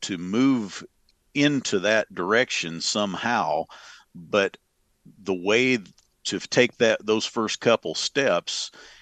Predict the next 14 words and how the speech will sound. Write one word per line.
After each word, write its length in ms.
and 300
mitigate 500
that 300
risk 560
is, 240
is 200
something 600
that, 240
uh, 180
keeps 220
people 520
on, 240
on 240
edge. 400